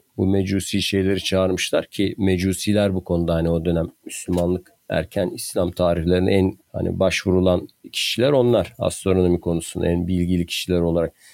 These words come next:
Zaten Zerdüşt'ü hani yıldız bilimcisi olarak hayal ederler. Eski o, e, batıda Zerdüşt kelimesinin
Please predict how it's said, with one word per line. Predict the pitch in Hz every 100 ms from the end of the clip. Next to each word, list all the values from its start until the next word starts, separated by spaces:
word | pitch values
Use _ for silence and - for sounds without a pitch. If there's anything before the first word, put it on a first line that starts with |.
| _
Zaten | 104 92 - 98
Zerdüşt'ü | 92 101 95 98 - - 107 101 - _ _ _ -
hani | 92 92
yıldız | 104 107 117 113
bilimcisi | 117 117 110 110 127
olarak | 117 101 87
hayal | - 95 90 90
ederler. | 87 87 85 85
Eski | 101 95 - 104
o, | 101 98 - -
e, | - - 95
batıda | 104 - 104 107 104 -
Zerdüşt | 95 95 98 98 110 - -
kelimesinin | 104 98 98 - 98 101 101